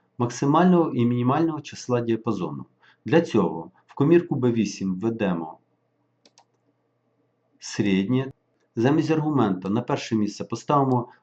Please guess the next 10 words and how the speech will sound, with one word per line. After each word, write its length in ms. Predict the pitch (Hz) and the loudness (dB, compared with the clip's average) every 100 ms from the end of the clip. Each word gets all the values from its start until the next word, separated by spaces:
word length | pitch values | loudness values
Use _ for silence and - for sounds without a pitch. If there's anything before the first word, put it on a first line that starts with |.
| - | -2
максимальне 600 | 139 - 147 120 113 107 | -2 2 2 4 4 2
значення 480 | 117 123 - 131 | 0 -2 -2 -4
діапазону. 720 | 127 135 135 135 131 143 147 147 _ _ | -2 -4 -2 -2 -2 -2 -4 -8 _ _
Саму 280 | - 151 | -2 0
функцію 480 | 151 160 147 - 131 | 2 2 0 0 2
виберемо 420 | 131 123 120 113 107 - | 2 2 0 -2 -4 -4
ось 140 | 120 | -4
з 160 | - - | -4 -4
цього 240 | 120 107 | -4 -2
списку, 720 | - - 92 90 - - 131 | -8 -8 -6 -6 -10 -14 -14